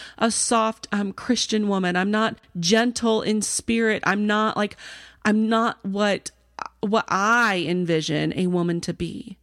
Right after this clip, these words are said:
But the fact that people felt that about me or saw that about me changed how I, how I believed in myself. And what I do know is that the importance of community coming around us to build us up and keep us strong.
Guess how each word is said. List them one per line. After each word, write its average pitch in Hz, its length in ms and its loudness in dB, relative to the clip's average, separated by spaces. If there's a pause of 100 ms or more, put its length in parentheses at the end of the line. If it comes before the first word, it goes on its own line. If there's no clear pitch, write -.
(640)
But 214 100 0
the 220 80 4
fact 214 240 0
that - 140 -4
people 226 580 0 (320)
felt - 480 -2
that 180 220 -2
about 170 320 -2
me 180 120 0
or 175 100 -2
saw 202 360 0
that 190 140 0
about 165 260 -4
me 170 140 -2
changed 170 680 -2
how - 360 -6
I, 180 140 -2 (380)
how - 260 -2
I 185 120 -2
believed 170 760 -4
in 175 180 -2
myself. - 880 -8 (260)
And 196 120 2
what 214 100 4
I 196 80 2
do 208 240 -2
know 185 220 0
is 180 100 -2
that 180 140 -4
the 190 100 0
importance 196 460 0
of 185 160 -6
community 185 400 0
coming 185 320 -2
around 170 280 0
us 170 140 -4
to - 80 -4
build 180 240 -2
us 185 140 -2
up 170 200 -2
and 175 160 -4
keep - 240 -6
us 170 140 -4
strong. 170 460 -2